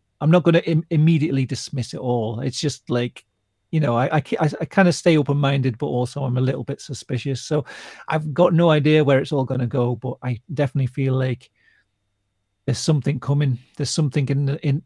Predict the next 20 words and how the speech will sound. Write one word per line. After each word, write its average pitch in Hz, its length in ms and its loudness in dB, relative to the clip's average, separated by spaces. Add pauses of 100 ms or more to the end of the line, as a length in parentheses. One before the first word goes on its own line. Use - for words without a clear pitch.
(120)
there's 151 160 -4
something 156 360 -2
in 143 160 2
the 135 80 0
works, 127 720 -2
and, 120 320 -2 (1000)
you 135 80 -6
know, 120 280 -4 (200)
uh, 220 120 -16 (760)
I'm, 131 200 -4
I, - 420 -4
I'm 165 160 2
interested 151 480 2
to 131 80 -10
see 131 200 -2
where 131 140 2
it 123 80 -4
goes, 127 320 -2
but 113 240 -8
I, 117 180 -6